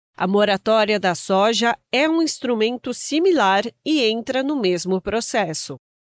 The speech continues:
Além disso, em janeiro, a Associação Brasileira de Indústrias de Óleos Vegetais anunciou a saída da moratória. Com a decisão, empresas como Bong, Cargill e Amaggi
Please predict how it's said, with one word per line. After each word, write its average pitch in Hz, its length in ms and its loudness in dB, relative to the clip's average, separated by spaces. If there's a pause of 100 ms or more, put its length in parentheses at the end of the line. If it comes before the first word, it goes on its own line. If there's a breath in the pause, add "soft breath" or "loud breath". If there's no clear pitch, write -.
(220)
Além 233 400 0
disso, 220 560 0
em 294 200 2
janeiro, 214 760 0 (120)
a 208 100 0
Associação 262 720 -2
Brasileira 214 760 0
de 185 140 -4
Indústrias 254 880 -2
de 196 180 -2
Óleos 175 460 2
Vegetais 190 880 0 (240)
anunciou 294 760 0
a 294 80 2
saída 226 500 -2
da 226 100 -2
moratória. 196 760 -2 (440)
Com 320 240 2
a 311 80 0
decisão, 196 640 0
empresas 214 800 0
como 175 400 0
Bong, 202 540 0
Cargill 202 680 0
e 196 100 2
Amaggi 214 540 -2